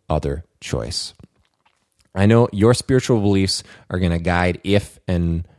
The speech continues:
how and when you practice dying, but I think you'll be better off for trying it,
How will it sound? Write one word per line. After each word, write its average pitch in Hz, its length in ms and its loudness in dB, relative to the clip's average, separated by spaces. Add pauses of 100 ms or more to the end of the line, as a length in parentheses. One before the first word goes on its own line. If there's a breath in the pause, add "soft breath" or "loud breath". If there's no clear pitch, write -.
(100)
how 101 460 2
and 82 240 -4
when 101 280 2
you 98 100 0
practice 92 420 -2
dying, 90 460 0 (480 soft breath)
but 92 100 2
I 95 40 2
think 110 200 2
you'll 110 80 2
be 101 80 2
better 87 260 2
off 82 180 0
for 87 60 -4
trying 69 360 -6
it, 67 200 -16